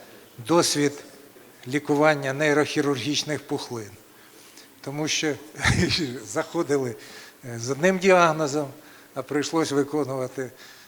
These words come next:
нейрохірургічні втручання. А, е, мост, е, ми, м, е,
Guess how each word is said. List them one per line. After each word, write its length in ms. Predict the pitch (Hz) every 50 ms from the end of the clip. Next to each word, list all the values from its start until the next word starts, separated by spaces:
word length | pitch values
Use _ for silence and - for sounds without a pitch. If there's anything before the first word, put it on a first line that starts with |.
| - _ -
нейрохірургічні 880 | 135 139 139 131 131 - - 135 123 131 127 - 147 120 - - 127
втручання. 420 | 123 - - 117 113 - - - - - - - - - - - - - - - - - - _ _ - - - - - - - - - - - - - - - - - - - - - - _ - - - - _
А, 380 | - 143 151 147 151 156 156 147 143 143 139
е, 400 | 139 135 127 131 147 135 131 127 123 120 117 123 127 131 139 139 139 123 123 143 151 131 131 147 143 151
мост, 260 | 185 202 190 - - - - - - - - - - - - - - -
е, 180 | 135 127 127 131 135 131
ми, 120 | 139 160 180
м, 120 | 185 180 - 175 151 139 147 147 143 139 135 120 113 139
е, 300 | 143 139 131 135 131